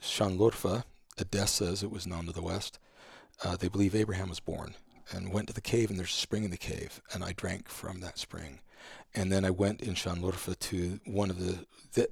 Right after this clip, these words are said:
what they consider the site where Job suffered, and God gave him water.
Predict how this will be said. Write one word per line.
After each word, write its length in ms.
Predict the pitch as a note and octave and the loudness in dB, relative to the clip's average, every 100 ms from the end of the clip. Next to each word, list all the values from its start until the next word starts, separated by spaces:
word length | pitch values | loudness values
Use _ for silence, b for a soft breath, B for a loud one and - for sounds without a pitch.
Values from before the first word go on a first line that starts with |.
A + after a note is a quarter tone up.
| - | 4
what 160 | A#2+ A2+ | 4 8
they 140 | A#2 | 8
consider 400 | G2 - G2+ F#2+ | 6 0 0 0
the 80 | F#2+ | -2
site 360 | - F2+ F2+ | 0 0 -2
where 200 | A2+ F2+ | -2 -2
Job 360 | E2+ G2+ F#2+ F#2+ | 0 2 2 2
suffered, 460 | - E2 - - - - B B - | -2 -2 -6 -10 -14 -20 B B -4
and 160 | F#2+ | 2
God 260 | G2+ F#2 F#2 | 6 6 6
gave 220 | F#2 F2 | 4 4
him 340 | - A2+ G2 | 4 4 4
water. 360 | E2 D#2+ - | 0 -2 -4